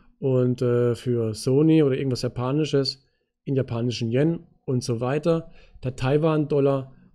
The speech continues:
hat mir aber ein paar Probleme bereitet, insbesondere was die Wechselkurse angeht. Und ich hätte es geschafft mit einigen Klimmzügen, aber ich habe mich dann für die leichte Variante entschieden. Auch deshalb,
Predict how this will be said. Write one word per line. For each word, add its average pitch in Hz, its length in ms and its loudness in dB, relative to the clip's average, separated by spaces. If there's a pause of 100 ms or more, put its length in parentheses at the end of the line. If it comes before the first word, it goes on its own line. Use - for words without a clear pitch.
(160)
hat 139 220 -8
mir 143 120 -2
aber 135 140 -4
ein 127 100 -2
paar 127 160 -6
Probleme 135 400 0
bereitet, 143 420 2
insbesondere 131 540 -2
was 117 140 -4
die 123 100 -4
Wechselkurse 139 640 0
angeht. 123 480 -2 (640)
Und 135 500 4
ich - 220 -8
hätte - 120 10
es - 80 0
geschafft 175 360 0
mit 170 120 -8
einigen 131 320 0
Klimmzügen, 135 680 2
aber 131 160 -6
ich 123 80 -8
habe 131 120 -8
mich - 80 -8
dann 131 120 -4
für 123 100 -8
die 123 60 -2
leichte 135 380 -4
Variante 139 400 2
entschieden. 131 580 -4 (840)
Auch 127 340 -2 (160)
deshalb, 151 560 2